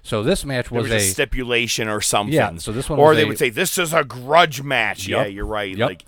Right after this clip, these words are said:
Speaker 2: yep, yep.
Speaker 1: So this one was there must be a winner. And they actually had a graphic for all of these. Um,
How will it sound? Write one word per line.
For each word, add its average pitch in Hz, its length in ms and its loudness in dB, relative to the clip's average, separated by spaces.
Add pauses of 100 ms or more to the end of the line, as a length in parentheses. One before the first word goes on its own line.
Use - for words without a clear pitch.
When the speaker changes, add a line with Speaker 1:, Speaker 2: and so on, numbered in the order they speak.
(140)
Speaker 2:
yep, 113 300 -4
yep. 131 140 -6
Speaker 1:
So 113 440 0
this 120 220 -10
one 147 160 -6
was 123 160 -6
there 107 260 -4
must 101 280 -10
be 131 100 -6
a 131 80 -4
winner. 104 380 -10 (580)
And 90 80 -16
they 101 60 -4
actually 113 200 -4
had 120 80 -4
a - 20 -6
graphic 120 520 -4
for - 120 -10
all 80 140 -8
of 80 100 -12
these. 78 240 -18 (460)
Um, 113 340 -4